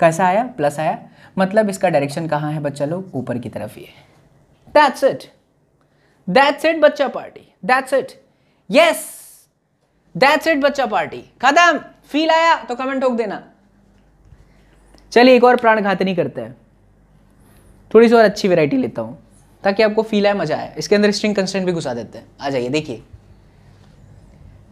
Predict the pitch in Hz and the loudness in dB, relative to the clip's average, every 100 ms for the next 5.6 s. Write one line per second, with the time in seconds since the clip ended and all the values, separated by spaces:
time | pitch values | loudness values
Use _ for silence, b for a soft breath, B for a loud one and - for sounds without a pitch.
0 | - 147 160 180 165 220 208 185 190 190 | -16 -12 -12 -14 -14 -12 -10 -10 -12 -14
1 | - _ _ - - _ _ _ - 143 | -20 _ _ -20 -20 _ _ _ -14 -10
2 | 135 156 170 170 - - - - - _ | -10 -10 -12 -16 -20 -20 -20 -20 -20 _
3 | - - - - - - - - _ - | -20 -20 -20 -20 -20 -20 -20 -20 _ -20
4 | - - 123 123 151 196 196 196 - - | -20 -18 -14 -10 -10 -10 -10 -12 -16 -20
5 | - - 139 139 170 | -20 -10 -8 -8 -10